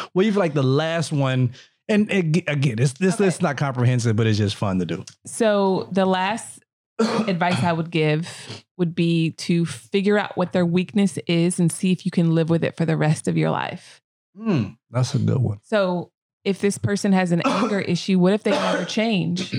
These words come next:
Speaker 2: <coughs> right? What if this person has, you know, a stealing problem? What if they never change? What if this person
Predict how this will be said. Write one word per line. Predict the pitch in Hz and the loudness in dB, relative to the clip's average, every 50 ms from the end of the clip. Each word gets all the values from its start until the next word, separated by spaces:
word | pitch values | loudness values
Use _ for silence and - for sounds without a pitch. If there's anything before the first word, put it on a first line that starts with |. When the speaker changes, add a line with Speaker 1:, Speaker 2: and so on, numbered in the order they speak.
| 160 | -4
Speaker 2:
<coughs> | 139 127 - | -6 -6 -6
right? | 156 160 175 214 247 277 285 - _ _ _ _ _ _ _ | -4 -2 -2 -2 -4 -8 -12 -16 _ _ _ _ _ _ _
What | 190 196 220 | -2 0 0
if | 240 247 | 0 0
this | 254 254 - - | -4 -12 -12 -12
person | _ - 220 214 214 - 226 208 202 196 - _ - | _ -4 -2 -2 -2 -4 -6 -8 -8 -10 -12 _ -4
has, | 185 185 190 190 190 190 180 - | -2 0 0 2 0 0 -2 -2
you | - 196 | -2 -2
know, | 185 180 180 185 190 202 202 _ _ _ _ _ _ _ _ _ | 0 0 0 -2 -2 -4 -8 _ _ _ _ _ _ _ _ _
a | 180 175 175 170 170 170 165 165 165 190 _ _ _ _ _ _ _ _ | -4 -2 -2 0 0 0 0 -2 -4 -6 _ _ _ _ _ _ _ _
stealing | _ - 220 247 247 233 214 - | _ -6 -4 -2 -2 -2 -4 -4
problem? | - 180 151 147 - - - 147 | -4 -4 -6 -6 -6 -8 -10 -8
What | 160 180 | -8 -6
if | - | -4
they | - 196 190 | -2 0 0
never | 185 185 185 185 190 | 0 0 0 -2 -2
change? | 180 - 208 214 - - - 156 - | -2 -2 -2 -2 -2 -4 -4 -4 -2
What | 185 185 190 | -2 -2 -2
if | |
this | - 202 - | -2 -4 -4
person | - 196 196 185 - 202 190 185 | -4 -2 -2 -2 -2 0 0 0